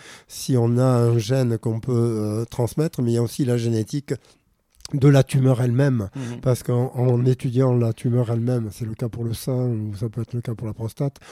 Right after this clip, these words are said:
Speaker 1: on peut faire appel, s'il y a une expression d'un gène,
Speaker 2: Mhm.
Speaker 1: euh, de réparation notamment de l'A D N,
Speaker 2: Ouais.
Speaker 1: euh, à, à des molécules particulières
Speaker 2: Mhm.
Speaker 1: qui luttent contre, euh, le déficit de réparation de l'A D N.
Speaker 2: D'accord.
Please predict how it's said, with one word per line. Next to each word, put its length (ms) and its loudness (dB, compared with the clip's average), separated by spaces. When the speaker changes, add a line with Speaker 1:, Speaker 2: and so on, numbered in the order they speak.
Speaker 1:
on 100 2
peut 140 2
faire 240 0
appel, 360 -2
s'il 240 -4
y 80 4
a 20 6
une 100 4
expression 480 -2
d'un 220 0
gène, 300 -4
Speaker 2:
Mhm. 60 -8
Speaker 1:
euh, 240 2
de 120 -2
réparation 600 0
notamment 380 -2
de 100 0
l'A 160 -2
D 100 -6
N, 340 -2
Speaker 2:
Ouais. 140 -4
Speaker 1:
euh, 500 4
à, 280 0
à 40 -2
des 120 0
molécules 500 0
particulières 760 -4
Speaker 2:
Mhm. 140 -6
Speaker 1:
qui 140 -8
luttent 340 -6
contre, 460 -10
euh, 320 -6
le 260 0
déficit 640 -2
de 80 2
réparation 500 0
de 60 0
l'A 120 0
D 100 -2
N. 280 -4
Speaker 2:
D'accord. 560 -10